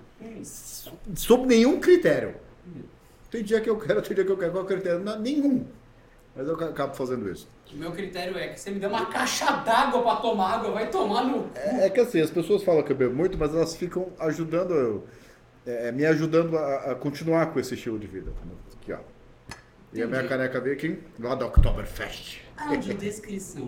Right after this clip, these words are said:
Speaker 1: Pedro Cipolle toma água de fo-, de maneira sexualmente explícita numa caneca de madeira.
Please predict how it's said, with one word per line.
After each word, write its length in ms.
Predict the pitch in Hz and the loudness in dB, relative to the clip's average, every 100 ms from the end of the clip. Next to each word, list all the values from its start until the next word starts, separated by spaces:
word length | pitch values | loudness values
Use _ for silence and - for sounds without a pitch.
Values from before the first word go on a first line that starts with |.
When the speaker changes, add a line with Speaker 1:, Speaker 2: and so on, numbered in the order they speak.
| 117 | -12
Speaker 1:
Pedro 280 | 156 156 147 | -12 -12 -10
Cipolle 720 | 143 - 120 139 135 123 - - | -12 -14 -18 -10 -8 -8 -12 -12
toma 300 | 160 165 - | -8 -8 -8
água 640 | - 117 131 139 120 120 123 | -8 -10 -8 -8 -8 -10 -10
de 140 | 147 | -12
fo-, 340 | - 202 185 185 | -12 -10 -10 -8
de 100 | 196 | -6
maneira 380 | 202 202 214 226 | -6 -4 -2 -2
sexualmente 840 | - 294 294 - 254 190 180 - | -2 -6 -12 -10 -8 -6 -8 -4
explícita 680 | - - 208 214 - 240 | -6 -4 -4 -4 -6 -10
numa 240 | 226 220 208 | -12 -10 -10
caneca 540 | 202 175 160 165 165 | -8 -8 -8 -8 -8
de 120 | 180 175 | -10 -10
madeira. 720 | 190 185 123 120 117 107 | -10 -10 -10 -10 -10 -14